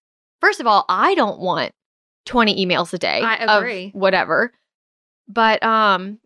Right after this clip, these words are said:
Speaker 1: I just think it's important that we help them filter so they're excited when they get an email from us about a new house.
Speaker 2: Like, it's an actual potential
Speaker 1: Yeah.
Speaker 2: that could work. I, um, agree with all of this. And I also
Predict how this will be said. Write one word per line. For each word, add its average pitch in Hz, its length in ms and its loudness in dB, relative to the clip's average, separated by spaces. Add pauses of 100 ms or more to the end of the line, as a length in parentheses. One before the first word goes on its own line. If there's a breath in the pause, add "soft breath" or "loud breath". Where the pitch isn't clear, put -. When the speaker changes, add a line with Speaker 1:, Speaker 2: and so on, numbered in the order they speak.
(140)
Speaker 1:
I 240 60 2
just 247 180 -2
think 277 140 2
it's 285 140 0
important 233 420 0
that 190 240 -2
we 214 160 -4
help 202 320 -2
them 185 320 -4
filter 185 460 -2
so 202 180 -6
they're 190 180 4
excited 185 540 -2
when 185 140 -6
they 185 100 -2
get 180 140 2
an - 100 -4
email 180 300 -2
from 185 180 -6
us 180 160 -2
about 170 220 -4
a 175 40 -10
new 165 140 -8
house. 175 380 -4
Speaker 2:
Like, 226 120 -2
it's 220 120 -4
an 214 60 -4
actual 196 380 -4
potential 175 680 -10 (120)
Speaker 1:
Yeah. 196 220 -4
Speaker 2:
that - 260 2
could - 100 -2
work. - 280 -2
I, 302 400 0 (240)
um, 214 280 -2
agree 214 280 -2
with 214 160 -6
all 196 160 -2
of 196 100 -8
this. 180 360 -8
And 269 300 -6
I - 140 -6
also 294 580 -6